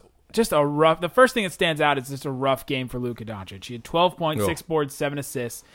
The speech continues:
Speaker 1: He shot five of eighteen from the floor. That's twenty-seven point eight percent. He shot, uh, one of seven from three, and he was one of nine from the line,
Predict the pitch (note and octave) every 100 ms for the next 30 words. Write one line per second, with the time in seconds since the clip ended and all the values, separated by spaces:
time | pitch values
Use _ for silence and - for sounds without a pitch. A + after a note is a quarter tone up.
0 | - - C#3+ F3+ C#3+ - - C#3+ F3 F3
1 | - E3+ F3+ F#3 E3+ E3 - D3+ D3 C3+
2 | - - F3+ A3+ - F#3 F3 E3 D#3 _
3 | D#3 D3 D#3 C#3 A#2+ G2 G#2 _ - -
4 | _ D#3 D#3 D3+ - E3+ D3 C3+ - _
5 | _ _ _ _ _ _ B2 A#2 A2+ A2
6 | C3 E3 A#3 B3+ A3+ A#3+ G#3 G#3 F3+ E3+
7 | D3 D#3 D3+ C#3+ C3 C#3 C3 A#2+ C#3+ F3+
8 | G3 D#3+ C3+ D3 D3 D3 D3 C3+ C#3 C3
9 | A#2+ A#2+ F#2+ -